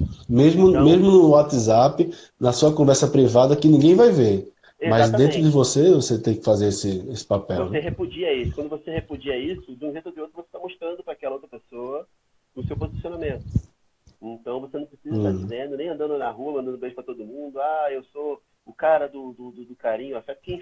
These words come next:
Speaker 2: faz e faz
Speaker 1: Sim,
Speaker 2: isso
Speaker 1: sim.
Speaker 2: e, e gosta disso, e vive essa forma, né, é maravilhoso. Mas você não precisa tá fazendo isso o tempo inteiro,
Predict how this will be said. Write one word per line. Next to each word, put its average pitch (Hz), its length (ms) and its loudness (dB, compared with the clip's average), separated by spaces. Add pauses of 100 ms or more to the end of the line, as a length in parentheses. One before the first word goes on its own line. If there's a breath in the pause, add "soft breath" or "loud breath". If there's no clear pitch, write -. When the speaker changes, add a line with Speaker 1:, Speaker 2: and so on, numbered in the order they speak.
Speaker 2:
faz 165 360 -6
e - 60 -16
faz 123 260 -4
Speaker 1:
Sim, 104 80 -6
Speaker 2:
isso - 100 -12
Speaker 1:
sim. - 160 -10
Speaker 2:
e, - 200 -12
e 113 100 -18
gosta 113 380 -8
disso, 123 400 -20 (520)
e 113 140 -14
vive 131 560 -16
essa 107 280 -12 (120)
forma, 120 500 -8 (380)
né, 107 480 -10 (400)
é 110 340 -4
maravilhoso. 139 680 -6 (340)
Mas 113 140 -14
você 120 140 -16
não - 60 -14
precisa - 300 -14
tá 170 80 -12
fazendo 117 420 -14
isso 110 220 -18
o - 40 -20
tempo 113 180 -20
inteiro, 101 360 -18